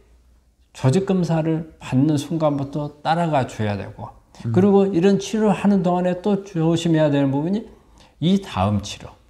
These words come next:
Speaker 1: 항상 이, 저는 우리 환자분들한테 다음 치료 대비를 잘하는 말씀을 많이 드려요.
Speaker 2: 음.
Speaker 1: 왜냐하면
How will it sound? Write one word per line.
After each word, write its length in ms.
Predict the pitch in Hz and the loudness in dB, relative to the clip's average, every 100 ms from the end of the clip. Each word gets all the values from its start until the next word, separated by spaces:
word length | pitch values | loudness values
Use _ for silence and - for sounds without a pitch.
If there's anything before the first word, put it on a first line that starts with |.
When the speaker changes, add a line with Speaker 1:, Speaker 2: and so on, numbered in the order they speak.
| _ _ _ - - _ _ | _ _ _ -20 -20 _ _
Speaker 1:
항상 500 | - 190 180 131 - - - _ _ _ _ _ _ | 2 2 4 0 -2 -12 -20 _ _ _ _ _ _
이, 340 | 143 131 123 123 | 0 4 2 2
저는 220 | 170 190 | 0 2
우리 180 | 147 151 | 2 0
환자분들한테 760 | 139 165 151 131 127 123 135 131 | 0 -2 0 0 -2 -4 -6 -6
다음 340 | - 175 226 | 0 2 2
치료 260 | - 208 - | -2 -2 0
대비를 400 | 156 160 139 135 | 0 0 -4 -6
잘하는 480 | - 107 117 135 | -8 -6 -4 -4
말씀을 460 | 110 110 - 107 104 | -4 -6 -8 -14 -12
많이 320 | 104 113 107 98 | -12 -10 -12 -14
드려요. 300 | - 101 110 | -18 -18 -6
Speaker 2:
음. 160 | 120 110 - - - | -4 -4 -6 -18 -6
Speaker 1:
왜냐하면 460 | 156 156 135 127 | 0 2 2 0